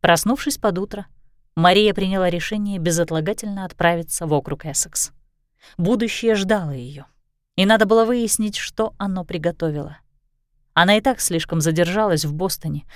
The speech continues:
и спрашивала себя, почему не сумела самостоятельно разыскать Джона Хаттерна, хотя видела в своем зеркале множество мужчин, которых разыскивали приходившие к ней женщины.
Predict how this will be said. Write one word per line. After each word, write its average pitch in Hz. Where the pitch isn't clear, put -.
и 196
спрашивала -
себя, 180
почему 247
не 180
сумела 185
самостоятельно 180
разыскать 156
Джона 170
Хаттерна, 165
хотя 196
видела 185
в -
своем 156
зеркале 190
множество 214
мужчин, 226
которых 208
разыскивали 220
приходившие 185
к -
ней 202
женщины. 156